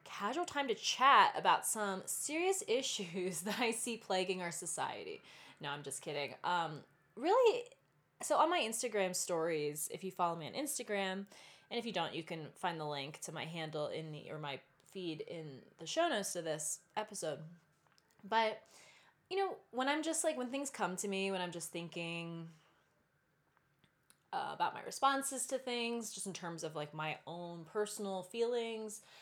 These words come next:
I often share it if I think it's gonna help someone. And those are often the stories people are, that people are like, "Oh my God, I was just thinking that," or, "Oh my God,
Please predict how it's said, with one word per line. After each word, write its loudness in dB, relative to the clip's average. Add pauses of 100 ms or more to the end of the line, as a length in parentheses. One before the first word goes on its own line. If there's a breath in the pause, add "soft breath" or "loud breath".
(140 loud breath)
I 8
often 4
share 2
it 2
if -4
I -12
think -10
it's -14
gonna -4
help -2
someone. -4 (840)
And -6 (600 soft breath)
those 0
are 0
often -2 (160)
the -10
stories 0
people -4
are, -4 (100)
that -8
people -6
are -2
like, -4
"Oh 2
my 2
God, 6
I 2
was -4
just -4
thinking -6
that," -2
or, -4
"Oh -4
my -4
God, 2